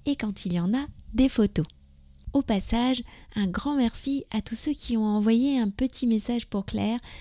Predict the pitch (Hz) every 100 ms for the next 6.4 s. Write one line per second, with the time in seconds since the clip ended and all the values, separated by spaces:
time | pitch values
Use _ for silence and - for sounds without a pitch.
0 | - - 208 196 220 220 214 262 277 -
1 | 247 247 - - - 233 226 254 262 226
2 | 190 170 - - - - - - - -
3 | - - - - - - - 320 - 262
4 | 220 202 220 277 294 302 285 - 208 185
5 | 196 202 240 220 240 262 - 185 - 254
6 | 214 180 -